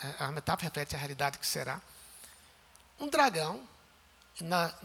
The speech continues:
linguagem do Apocalipse, o dragão representa Satanás, ele quer destruir uma mulher que quer dar à luz, que deu à luz a um filho, passa a perseguir esse filho. A igreja, nós, igreja,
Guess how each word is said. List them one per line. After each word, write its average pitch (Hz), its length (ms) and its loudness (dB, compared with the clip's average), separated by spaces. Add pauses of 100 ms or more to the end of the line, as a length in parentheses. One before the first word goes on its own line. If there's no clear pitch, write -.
linguagem 156 300 2
do 160 60 2
Apocalipse, 165 560 2
o - 20 0
dragão 147 240 2
representa 143 440 -2
Satanás, 165 760 -2 (920)
ele 220 160 2
quer 226 240 10
destruir 214 680 6 (200)
uma 185 100 6
mulher 175 360 4
que 175 120 -8
quer 175 200 2
dar 156 200 2
à 151 40 2
luz, 139 340 0
que - 140 -4
deu 156 340 4
à - 20 4
luz 127 640 -2 (1160)
a 160 100 4
um 170 120 0
filho, 170 300 0
passa - 380 4
a - 20 -2
perseguir 156 500 2
esse 151 220 2
filho. - 340 -10 (1120)
A 262 100 12
igreja, 247 540 6 (200)
nós, 214 320 6
igreja, 180 420 0